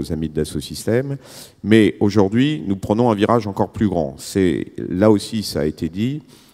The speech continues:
euh, nous avons besoin de la continuité numérique. La continuité numérique veut dire que non seulement les grands qui constituent, euh, le gifas, euh, Airbus, Dassault, Safran, Thales, et cetera, mais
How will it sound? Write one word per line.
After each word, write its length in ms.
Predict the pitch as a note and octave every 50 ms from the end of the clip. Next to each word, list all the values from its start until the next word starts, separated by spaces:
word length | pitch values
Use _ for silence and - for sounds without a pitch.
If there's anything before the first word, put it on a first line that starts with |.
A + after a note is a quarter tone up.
| _ _ _ - -
euh, 140 | F2+ F2 D2
nous 240 | E2 G2+ G2+ F#2+ G2
avons 180 | F#2 G2+ G#2
besoin 380 | G2 F2+ F#2 F#2 G2 A#2 B2+ C3+
de 100 | A#2+ F2
la 80 | E2+ D#2+
continuité 680 | - - - B2+ A#2+ - - A2 A2 A2 F#2+ - B2 A#2
numérique. 520 | G#2+ G2 F#2 E2 D#2 D2+ - - - - _ _ - - - _ _ _ _
La 120 | - F2+ F2+
continuité 800 | - B2 A#2+ - - A2+ A2+ A2 G#2+ G#2+ G#2+ G2+ - - A2+ G2+
numérique 560 | G2+ F#2+ F#2 F2 E2+ F#2+ A#2+ D3 - - -
veut 140 | F2 F#2+ F#2+
dire 260 | F#2+ G#2 G2 E2+ -
que 100 | - -
non 160 | D#2 G2+ B2
seulement 380 | B2+ - C3+ B2 A#2 A#2 A2 G#2
les 140 | G2 F#2+ E2+
grands 480 | - F#2 G2+ A#2 A#2 G2+ D2+ C#2 - -
qui 120 | - - -
constituent, 720 | - F#2 F2+ - - - F2+ - - - G2 F#2 D#2 - - - - _ _ _ _ _ -
euh, 200 | D#2 D#2+ D2+ D2
le 120 | E2 F2
gifas, 680 | E2+ E2+ F2+ E2 - - G2 F2+ F2+ E2+ D2+ - - D2
euh, 680 | C#2+ C#2+ C#2+ C#2+ C2+ C2+ C2+ C2 C2+ B1 A#1+ A1 B1
Airbus, 460 | E2 D#2 D2+ D#2 F2 F2+ E2+ D2 -
Dassault, 420 | - D#2 D2+ - - - E2+ F2 E2
Safran, 380 | - D#2+ D2 - - D#2 E2
Thales, 500 | - - D#2 D#2 E2+ E2+ D#2+ D2+ - -
et 40 | D#2+ -
cetera, 360 | - F2 C#2+ E2 E2 G#2 B2+
mais 140 | A#2+ G2